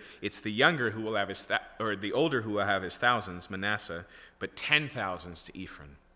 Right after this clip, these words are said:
Abundance to Manasseh, but abundance of abundance to Ephraim.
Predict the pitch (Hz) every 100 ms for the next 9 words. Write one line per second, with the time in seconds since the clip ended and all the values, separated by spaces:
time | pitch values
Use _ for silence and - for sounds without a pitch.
0 | - _ - - 113 143 175 160 104 -
1 | - - - _ _ _ _ _ _ _
2 | _ _ _ - 92 92 90 - 73 80
3 | 101 101 151 165 151 131 117 120 135 151
4 | 127 101 - - 98 85 -